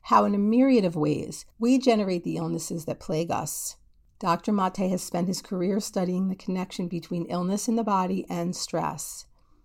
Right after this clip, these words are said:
This is an opportunity for us to use this information as a catalyst of transformation.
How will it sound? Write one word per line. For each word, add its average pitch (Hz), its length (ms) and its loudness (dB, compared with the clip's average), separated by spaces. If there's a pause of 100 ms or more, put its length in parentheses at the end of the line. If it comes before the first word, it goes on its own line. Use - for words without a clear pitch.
(260)
This 196 220 0
is 254 140 6
an 233 160 4
opportunity 202 760 -2
for - 240 -6
us 185 240 -2
to - 140 -6
use 196 320 -2
this - 220 -2
information 185 720 0
as 180 200 0
a 180 60 -4
catalyst 202 800 2 (220)
of 190 180 2
transformation. 185 1120 0